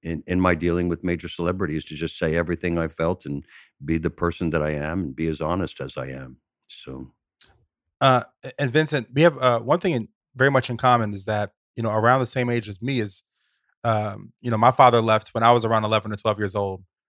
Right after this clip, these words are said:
Speaker 2: um, too. And that had a major impact, um, maybe not at the moment when I was twelve, but as I developed to an adult and I had more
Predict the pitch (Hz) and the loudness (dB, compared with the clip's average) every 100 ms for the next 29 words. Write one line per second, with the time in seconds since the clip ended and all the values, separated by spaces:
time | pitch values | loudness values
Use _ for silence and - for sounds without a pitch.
0 | _ - 104 98 98 - 165 98 - 113 | _ -6 -4 -4 -6 2 2 2 -4 -4
1 | 104 104 - 120 135 120 113 110 110 101 | -4 -6 0 2 4 2 0 -2 -2 -6
2 | 110 117 107 101 - - _ _ _ _ | -4 2 2 0 -12 -20 _ _ _ _
3 | _ _ 110 107 101 95 92 _ _ 131 | _ _ 2 2 2 -2 -10 _ _ 2
4 | 160 165 139 147 135 - 113 123 180 131 | 4 4 4 4 4 2 2 6 6 6
5 | 113 101 98 - 107 101 98 110 - 113 | 2 0 -4 -2 2 2 0 -6 -4 -2
6 | 107 120 117 107 110 113 110 - 120 107 | 2 2 2 0 0 0 -2 -10 -4 -4
7 | 98 123 120 - _ _ _ _ _ _ | 2 4 4 4 _ _ _ _ _ _
8 | _ - - 123 113 120 113 117 117 107 | _ -14 -2 2 4 4 2 4 6 6
9 | 107 | 2